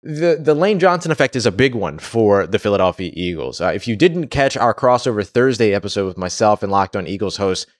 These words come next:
Gino Camilleri, one of the things that Gino brought to the table was just how bad the Philadelphia Eagles have been when Lane Johnson doesn't play. And I don't just mean in terms of pressure percentage surrendered, sacks surrendered, anything like that, win-loss record.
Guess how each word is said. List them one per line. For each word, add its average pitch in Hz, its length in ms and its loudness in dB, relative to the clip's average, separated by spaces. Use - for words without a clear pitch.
Gino 101 220 -4
Camilleri, 98 600 0
one 147 160 2
of 160 40 2
the 151 60 0
things 139 400 -2
that 117 320 2
Gino 117 320 2
brought 104 380 2
to - 60 -8
the 101 100 0
table 131 400 0
was 101 180 -2
just 95 460 0
how 131 640 0
bad 95 520 0
the 90 60 -18
Philadelphia 113 460 0
Eagles 110 260 -4
have 95 180 -6
been 110 260 -2
when 101 180 -4
Lane 107 240 -4
Johnson 104 480 -4
doesn't 101 400 -2
play. 113 300 2
And 90 100 0
I 147 80 2
don't 180 240 0
just 147 240 -2
mean 139 320 -4
in 107 80 -6
terms 117 180 -2
of 101 80 -4
pressure 139 300 0
percentage 123 500 -2
surrendered, 117 600 2
sacks 127 360 0
surrendered, 113 420 0
anything 135 260 -2
like 101 120 -4
that, 123 280 2
win-loss 120 720 2
record. - 360 -4